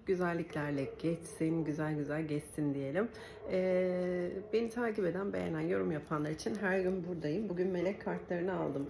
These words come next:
arkadaşlar. Bunlar benim ilk kartlarım falandır herhalde. İlk aldığım kartlardandır diye hatırlıyorum.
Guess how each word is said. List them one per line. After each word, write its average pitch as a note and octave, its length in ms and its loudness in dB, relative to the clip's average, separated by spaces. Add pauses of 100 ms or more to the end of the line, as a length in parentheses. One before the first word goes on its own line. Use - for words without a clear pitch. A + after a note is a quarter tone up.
arkadaşlar. E3 600 0
Bunlar A3+ 240 2
benim B3+ 200 0
ilk A3+ 180 -8
kartlarım F#3+ 500 -2
falandır E3+ 500 0
herhalde. C3 380 -2
İlk D#3 200 -2
aldığım D#3+ 380 2 (480)
kartlardandır D#3+ 960 2
diye F3+ 260 0 (540)
hatırlıyorum. E3 640 4